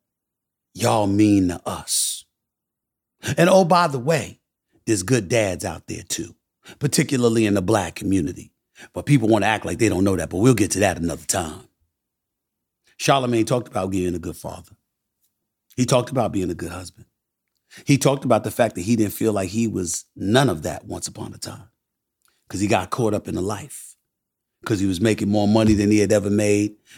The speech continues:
because he had a successful job, and because his mother was like, "You living a life, you already winning." So he was thinking about winning, and the fact that he was winning, and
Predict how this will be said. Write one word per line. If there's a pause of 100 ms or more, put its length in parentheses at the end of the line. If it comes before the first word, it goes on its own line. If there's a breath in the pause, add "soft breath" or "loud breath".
because (180)
he
had
a
successful
job, (360)
and
because
his
mother
was
like,
"You
living
a
life,
you
already
winning."
So
he
was
thinking
about
winning, (560 soft breath)
and
the
fact
that
he
was
winning,
and